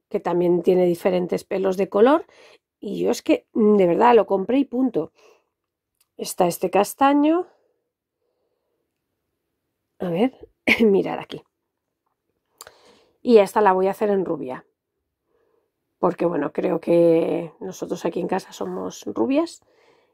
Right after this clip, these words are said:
y la voy a hacer en rubia. A ver. Así. El castaño está muy bien, el plateado y el pelirrojo, pero en este caso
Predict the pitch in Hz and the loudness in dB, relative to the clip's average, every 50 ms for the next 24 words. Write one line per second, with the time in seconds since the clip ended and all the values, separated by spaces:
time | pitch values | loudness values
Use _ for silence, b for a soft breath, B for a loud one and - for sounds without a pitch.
0 | _ _ - 226 214 185 185 185 180 185 175 175 - 185 180 170 165 160 165 165 | _ _ 0 2 2 2 2 0 0 -2 -2 -4 -4 -4 -4 -4 -4 -6 -6 -8
1 | - - 156 151 160 - _ _ _ _ _ _ _ _ _ _ - 294 294 269 | -10 -10 -12 -14 -16 -16 _ _ _ _ _ _ _ _ _ _ -20 -20 -20 -20
2 | _ - 160 151 - - 254 302 _ _ _ _ _ _ _ _ _ _ _ _ | _ -20 -18 -12 -8 -8 -8 -8 _ _ _ _ _ _ _ _ _ _ _ _
3 | _ _ _ _ _ _ _ _ _ _ _ _ - - - 156 - - - - | _ _ _ _ _ _ _ _ _ _ _ _ -16 -16 -14 -12 -12 -12 -12 -12
4 | - _ _ _ _ _ _ _ _ _ _ _ _ _ _ _ b b b b | -14 _ _ _ _ _ _ _ _ _ _ _ _ _ _ _ b b b b
5 | b b b b _ _ _ _ _ _ _ _ _ _ - - 202 185 180 - | b b b b _ _ _ _ _ _ _ _ _ _ -2 0 0 0 0 -2
6 | 175 170 - 175 170 165 165 - - 165 165 160 170 170 170 196 214 233 240 247 | -4 -4 0 0 2 2 2 0 -2 -6 -4 -4 -4 -2 0 2 4 4 4 4
7 | 254 254 262 262 262 269 277 - - _ _ - 202 180 160 - 175 160 156 - | 2 2 0 0 -2 -2 -4 -6 -10 _ _ -12 -12 -12 -10 -8 -8 -8 -8 -8
8 | - 180 202 240 254 262 285 285 277 247 208 196 - - - 170 175 - - - | -8 -4 0 0 2 2 2 0 0 0 0 -2 -4 -6 -8 -8 -8 -10 -10 -12
9 | - - - - - - 147 143 156 160 160 160 165 165 - - - - - 202 | -12 -14 -14 -18 -18 -16 -14 -14 -12 -10 -10 -10 -10 -10 -14 -18 -18 -14 -12 -12
10 | 220 220 - 320 311 311 | -12 -10 -6 -6 -6 -6